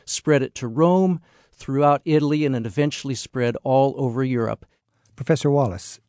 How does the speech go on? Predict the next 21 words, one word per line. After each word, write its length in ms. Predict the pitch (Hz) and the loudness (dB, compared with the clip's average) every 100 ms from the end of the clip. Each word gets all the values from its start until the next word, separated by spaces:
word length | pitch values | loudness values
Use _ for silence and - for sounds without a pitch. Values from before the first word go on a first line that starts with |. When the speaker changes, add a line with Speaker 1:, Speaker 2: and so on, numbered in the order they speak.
| _ _ _ _ - | _ _ _ _ -2
Speaker 2:
everybody 520 | 202 214 131 117 139 - | 0 2 2 0 -4 -2
looks 460 | 131 143 147 - | 2 2 2 -2
at 160 | 120 107 | -6 -2
David 280 | 120 101 107 | -2 -2 -4
and, 240 | 107 101 | -4 -2
and 200 | 117 104 | -2 -2
is 160 | 104 - | -2 0
impacted, 640 | 135 - - - - - _ _ | 0 0 -6 -8 -16 -16 _ _
inspired. 600 | 123 110 - - - - _ _ _ - | -4 -4 -6 -10 -14 -20 _ _ _ -6
When 160 | 123 147 | 0 2
you 100 | 214 | 4
look 220 | 185 151 | 2 2
into 140 | 131 | 0
the 120 | 117 | 0
eyes 300 | 107 107 107 | -2 -4 -6
of 80 | 98 | -10
David, 400 | 107 104 - 110 _ | -8 -10 -10 -16 _
what 120 | 127 117 | -6 -4
do 80 | |
you 80 | 104 | -4
see? 280 | - - | -8 -14